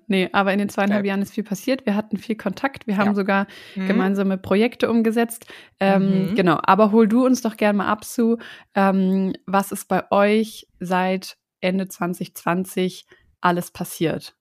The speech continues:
Speaker 1: Nochmal kurz vielleicht zum Recap. Damals, zwanzig zwanzig,
Speaker 2: Ja.
Speaker 1: Corona, wir erinnern uns,
Speaker 2: Mhm.
Speaker 1: ähm, war so ein Ding. <laughs>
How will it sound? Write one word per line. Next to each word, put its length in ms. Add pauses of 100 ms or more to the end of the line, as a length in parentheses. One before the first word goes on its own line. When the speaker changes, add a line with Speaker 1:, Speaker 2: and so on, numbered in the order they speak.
(120)
Speaker 1:
Nochmal 280
kurz 300
vielleicht 280
zum 180
Recap. 460
Damals, 480
zwanzig 400
zwanzig, 400
Speaker 2:
Ja. 120
Speaker 1:
Corona, 540
wir 140
erinnern 260
uns, 320 (140)
Speaker 2:
Mhm. 360
Speaker 1:
ähm, 440
war 200
so 100
ein 120
Ding. 380 (340)
<laughs> 600